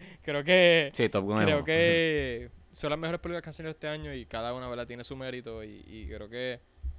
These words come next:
Speaker 1: ta-, eh, yo creo que estamos lucky enough de simplemente tener tantas películas de escoger. Porque, ¿verdad? Estos pasados años han sido, ¿verdad? Negros para, eh, tiempos oscuros,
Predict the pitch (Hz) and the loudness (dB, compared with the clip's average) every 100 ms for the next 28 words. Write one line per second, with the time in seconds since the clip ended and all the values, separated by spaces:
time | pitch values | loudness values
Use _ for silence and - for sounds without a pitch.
0 | - - - - - 123 120 123 139 135 | -12 -20 -20 -20 -6 -6 -4 -8 -6 -6
1 | 147 160 160 143 147 147 147 131 127 120 | -6 -8 -6 -6 -6 -6 -12 -12 -12 -14
2 | 120 127 131 135 120 117 120 - 127 131 | -12 -12 -10 -12 -10 -12 -14 -10 -8 -8
3 | - 135 127 127 127 - 123 110 120 - | -10 -12 -10 -10 -12 -12 -12 -12 -14 -20
4 | - - _ - 127 123 120 143 185 147 | -20 -20 _ -12 -12 -8 -4 -4 -4 -8
5 | 131 147 _ - 147 160 151 151 156 147 | -12 -12 _ -16 -10 -6 -6 -6 -10 -10
6 | 156 156 147 - - 139 147 143 139 143 | -8 -8 -8 -12 -12 -8 -6 -6 -6 -6
7 | 151 139 135 123 120 110 104 98 - _ | -6 -8 -8 -8 -8 -8 -10 -10 -14 _
8 | _ - - - - 117 131 135 147 147 | _ -20 -20 -20 -14 -12 -10 -10 -10 -12
9 | - 151 139 113 | -10 -8 -8 -10